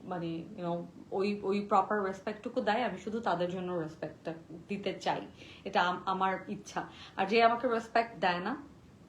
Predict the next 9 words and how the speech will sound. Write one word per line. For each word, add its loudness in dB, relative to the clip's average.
আহ, 6
আমি 0
তাকে 4
চেষ্টা 4
করি 0
আমি -2
অ্যাভয়েড 0
করতে। -8
আমি 6